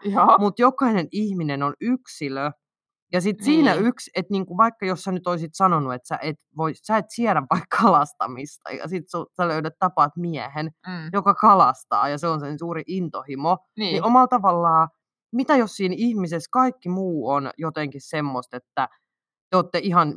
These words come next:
Speaker 2: jo-, jostain syystä, niinku, match made in heaven, niin
Speaker 1: Niin.
Speaker 2: aiot sä dumpata sen, sen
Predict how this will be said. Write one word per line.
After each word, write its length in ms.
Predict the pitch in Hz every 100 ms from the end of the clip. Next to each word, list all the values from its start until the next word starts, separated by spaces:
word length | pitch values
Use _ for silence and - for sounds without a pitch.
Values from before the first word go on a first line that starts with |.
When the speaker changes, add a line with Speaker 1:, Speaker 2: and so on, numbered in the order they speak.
| 76
Speaker 2:
jo-, 100 | 202 -
jostain 360 | 208 - 285 330
syystä, 260 | 220 165
niinku, 200 | 165 156
match 380 | 156 160 160 -
made 260 | 143 127 135
in 80 | 139
heaven, 460 | 180 170 139 165
niin 200 | 202 -
Speaker 1:
Niin. 120 | - 220
Speaker 2:
aiot 280 | 302 311
sä 120 | 311 262
dumpata 480 | 311 294 208 160
sen, 280 | 151 - 160
sen 120 | 175